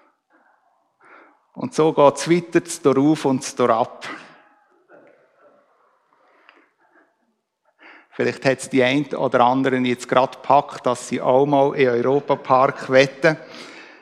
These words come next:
Die Situation führt mir immer wieder vor Augen, wenn ich in dem Bändchen innen hocke. Wie gern habe ich doch alles im Griff. Aber in dem Moment, wo ich in dem Bändchen innen hocke,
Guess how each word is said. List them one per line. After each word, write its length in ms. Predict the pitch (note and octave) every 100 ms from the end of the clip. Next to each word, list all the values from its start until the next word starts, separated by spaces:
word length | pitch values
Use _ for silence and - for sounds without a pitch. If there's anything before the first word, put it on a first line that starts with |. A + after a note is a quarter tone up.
| _ _ _ _ _ - - - -
Die 100 | F3+
Situation 1120 | F#3 F#3+ E3+ D#3+ - - D#3 E3+ F#3+ G#3 F3 - - _ _ _ _ _ _ _ _ - - _ _
führt 420 | - F3+ F#3+ F#3+
mir 180 | F3+ F3
immer 360 | E3+ F#3 G3+ F#3
wieder 200 | F3 E3
vor 180 | D3+ D3
Augen, 320 | D#3+ F#3+ E3
wenn 140 | D3+
ich 100 | C#3+
in 80 | C#3
dem 200 | C3+ B2+
Bändchen 500 | B2+ C3+ D#3 E3+ D#3+
innen 340 | D#3 E3 D#3+
hocke. 520 | C3 B2 - - A2+ G#2+ - - _ - - - _ _
Wie 280 | A#2+ D3+ E3
gern 480 | D3 C3+ D3+ D#3 B2+
habe 240 | C#3+ D#3
ich 100 | D3+
doch 320 | C#3 C3+ -
alles 540 | - C#3+ B2 C#3 D3+ E3+
im 360 | D#3 B2+ A#2+
Griff. 600 | A#2+ B2 C3 - - - - _ _ _ _ _ _ _ _ - _ _ _ _
Aber 200 | C#3 C#3
in 80 | C3
dem 180 | C3
Moment, 480 | C3 B2+ B2+ D3+ D3+
wo 80 | D3+
ich 140 | C3+
in 60 | B2
dem 220 | A#2+ A#2
Bändchen 440 | A#2+ A#2+ C#3+ C#3+ C3+
innen 240 | C#3 C3
hocke, 380 | C3 C3+ -